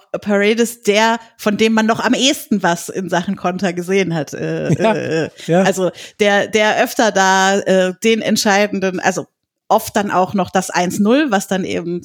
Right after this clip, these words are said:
Speaker 1: der Anfang vom Ende war, ehrlich gesagt, äh, aber der eben genau solche Spielzüge dann doch noch mal ausgespielt hat, als schnellster sozusagen.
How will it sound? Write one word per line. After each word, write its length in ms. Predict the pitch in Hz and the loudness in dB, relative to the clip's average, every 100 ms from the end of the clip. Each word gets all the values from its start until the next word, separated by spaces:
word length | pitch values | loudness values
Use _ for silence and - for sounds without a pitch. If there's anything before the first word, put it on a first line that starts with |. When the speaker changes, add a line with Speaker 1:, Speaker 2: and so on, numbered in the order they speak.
| - | -10
Speaker 1:
der 120 | 190 | -8
Anfang 320 | 165 180 190 185 | -6 -6 -8 -8
vom 180 | 165 | -10
Ende 300 | - 226 262 | -4 -2 -2
war, 180 | 240 240 | -2 -2
ehrlich 240 | 233 247 - | -2 -4 -8
gesagt, 520 | 220 214 226 254 - | -6 -2 -2 -2 0
äh, 200 | 185 202 - - - | 0 0 -2 -14 -4
aber 220 | 190 196 | 0 2
der 180 | 208 151 | 2 2
eben 260 | 214 214 | 2 0
genau 300 | - 202 202 | 0 2 2
solche 680 | 202 185 202 - 202 196 190 | 2 2 2 2 4 4 4
Spielzüge 580 | 190 - 226 - 214 196 | 2 0 0 0 0 2
dann 180 | 190 196 | 2 0
doch 160 | 214 | 0
noch 120 | 226 180 | 0 -2
mal 140 | 175 | -2
ausgespielt 680 | - 180 - - 165 165 - | -2 -6 -12 -10 -6 -4 0
hat, 240 | 214 - - - - - | -2 -2 -8 -20 -14 -2
als 580 | 175 185 - - - | 2 2 0 -2 -2
schnellster 540 | - - 190 196 - 202 | -4 0 0 0 -2 -4
sozusagen. 800 | 196 - 202 180 180 185 214 | -6 -10 -4 0 0 0 -4